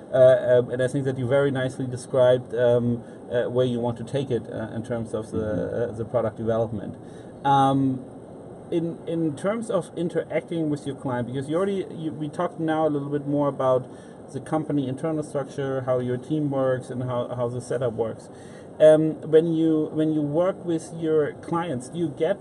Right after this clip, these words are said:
Speaker 1: your, kind of, your
Speaker 2: Mm-hmm.
Speaker 1: vision across already? Do people accept that and, and, and, and believe it as well when you talk to them, or?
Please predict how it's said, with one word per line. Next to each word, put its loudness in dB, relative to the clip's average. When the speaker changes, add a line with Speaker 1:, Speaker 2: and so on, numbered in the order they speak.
Speaker 1:
your, 2
kind -4
of, 0
your 2
Speaker 2:
Mm-hmm. -4
Speaker 1:
vision -2
across -2
already? -4
Do -4
people -4
accept -4
that 0
and, 0
and, -4
and, -4
and -4
believe -2
it -2
as -8
well -2
when -4
you -4
talk -4
to -4
them, -4
or? -4